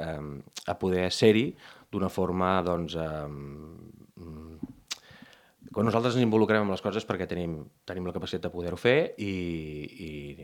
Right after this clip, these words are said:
no ens, no ens hem, eh, incorporat en aquests consells, doncs, per, per la capacitat de poder-hi, de poder-hi desenvolupar una bona feina. Eh, és una autocrítica,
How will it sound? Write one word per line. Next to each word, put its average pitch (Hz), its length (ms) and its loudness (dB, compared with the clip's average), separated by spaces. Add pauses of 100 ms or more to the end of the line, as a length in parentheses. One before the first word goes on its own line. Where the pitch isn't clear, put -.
(800)
no 92 180 -4
ens, 95 160 -6
no 113 240 4
ens 110 160 2
hem, 110 160 6
eh, 95 800 0
incorporat 98 540 2
en 90 80 4
aquests 90 220 -2
consells, 110 440 2
doncs, 90 240 -4
per, 76 160 -4 (120)
per 76 120 -8
la 73 100 -10
capacitat 76 360 -8
de - 60 -10
poder-hi, 76 360 -10
de 85 140 -8
poder-hi 90 260 -6
desenvolupar 82 560 -4 (400)
una 90 120 -2
bona 73 200 -8
feina. 78 300 -10 (420)
Eh, 95 500 6
és 104 100 0
una 92 120 0
autocrítica, 90 480 -4